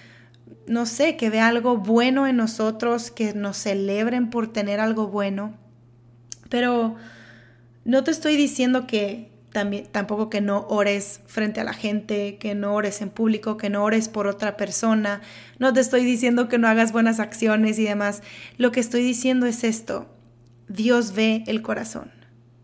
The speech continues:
Tú y yo podemos ver el exterior,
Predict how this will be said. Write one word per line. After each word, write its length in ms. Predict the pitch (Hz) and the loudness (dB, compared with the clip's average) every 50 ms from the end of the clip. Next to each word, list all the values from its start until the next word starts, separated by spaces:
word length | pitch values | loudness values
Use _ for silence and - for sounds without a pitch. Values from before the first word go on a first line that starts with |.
| _ _ _ - - - - _ _ _ _ _ | _ _ _ -20 -20 -20 -20 _ _ _ _ _
Tú 120 | 247 277 | 2 4
y 100 | 311 285 | 4 4
yo 200 | 240 269 269 - | 6 4 2 4
podemos 340 | - 262 247 233 233 240 233 | 4 2 2 2 0 0 0
ver 140 | 247 254 254 | -2 -2 -2
el 100 | 254 254 | -2 -4
exterior, 680 | 247 233 - - 220 208 214 214 220 226 226 226 | -4 -6 -6 -6 -4 -2 -2 0 0 0 -2 -4